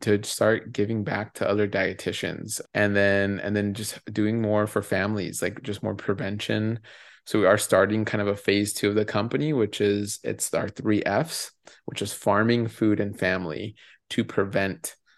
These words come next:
the need for that M and T, which has been our bread and butter and will continue to be medical nutrition therapy. But we want to eventually prevent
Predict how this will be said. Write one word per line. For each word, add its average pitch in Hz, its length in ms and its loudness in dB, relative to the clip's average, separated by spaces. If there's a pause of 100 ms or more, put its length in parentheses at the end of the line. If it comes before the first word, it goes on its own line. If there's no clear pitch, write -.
(220)
the 104 100 2
need 98 360 0
for 98 180 0
that 90 300 0
M 104 160 0
and 98 180 -4
T, 87 360 -2
which - 240 -4
has 101 140 0
been 107 180 -4
our 101 100 2
bread 101 260 2
and 104 140 -2
butter 98 320 2
and 110 100 0
will 101 120 -2
continue 98 520 -6
to 104 140 -2
be 113 380 -2 (260)
medical 101 300 0
nutrition 98 480 -2
therapy. 98 460 0
But 104 300 -4
we 113 120 -6
want 123 260 -6
to 120 200 0
eventually 101 380 -4
prevent 101 640 -4